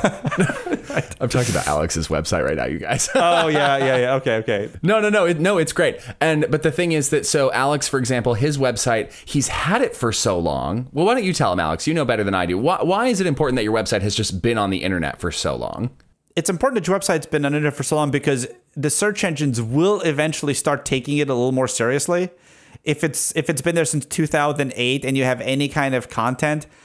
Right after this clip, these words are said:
Speaker 2: I believe, and again, I'm no S E O expert, but, uh, I get all of our business essentially through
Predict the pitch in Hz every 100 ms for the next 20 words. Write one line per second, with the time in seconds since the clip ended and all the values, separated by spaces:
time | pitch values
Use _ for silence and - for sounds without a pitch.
0 | - - - 147 131 151 135 127 147 170
1 | 165 147 131 123 123 139 151 147 143 120
2 | 113 - 117 107 - 127 123 131 127 123
3 | - 190 202 - 160 165 160 143 123 127
4 | 127 117 113 127 - 117 - 117 117 113
5 | 110 107